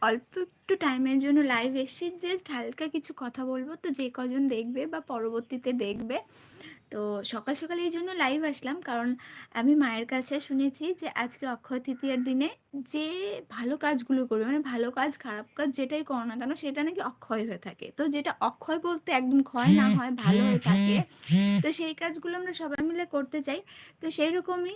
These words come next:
অক্ষয় হয়ে যেহেতু থাকবে অক্ষয় তৃতীয়ার দিনে,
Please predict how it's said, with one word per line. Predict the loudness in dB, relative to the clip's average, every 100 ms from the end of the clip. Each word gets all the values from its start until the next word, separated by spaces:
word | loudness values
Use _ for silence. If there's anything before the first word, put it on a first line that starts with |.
| -6
অক্ষয় | -8 -8 -2 2 2
হয়ে | 2 0
যেহেতু | 0 0 -2
থাকবে | -4 -2 -4 0 2
অক্ষয় | 2 0 -2 -2
তৃতীয়ার | -4 -4 -2 0
দিনে, | -2 -4